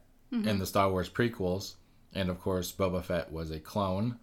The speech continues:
Speaker 2: based
Speaker 1: Mm-hmm.
Speaker 2: off that story.
Speaker 1: <laughs> Spoilers.
Speaker 2: So, well,
Speaker 1: <laughs>
Speaker 2: you had a good amount of time to watch it.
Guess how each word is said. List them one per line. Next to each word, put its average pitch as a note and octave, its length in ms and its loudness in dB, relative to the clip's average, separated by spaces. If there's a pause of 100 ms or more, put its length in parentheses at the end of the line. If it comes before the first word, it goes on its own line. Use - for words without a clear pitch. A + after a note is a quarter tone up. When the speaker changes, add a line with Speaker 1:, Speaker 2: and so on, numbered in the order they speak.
(120)
Speaker 2:
based G2 240 2
Speaker 1:
Mm-hmm. G#2 80 0
Speaker 2:
off E2+ 180 -2
that F#2 240 2
story. G#2+ 460 2
Speaker 1:
<laughs> - 40 -16
Spoilers. G#3 760 -4
Speaker 2:
So, F#2 540 4
well, C3+ 440 12
Speaker 1:
<laughs> F4 60 8 (2000)
Speaker 2:
you B2+ 160 4
had D3 220 12
a B2 60 10
good B2 160 8
amount A#2+ 220 10
of A2 100 4
time G#2 260 12
to G#2 80 8
watch G2+ 340 10
it. - 180 8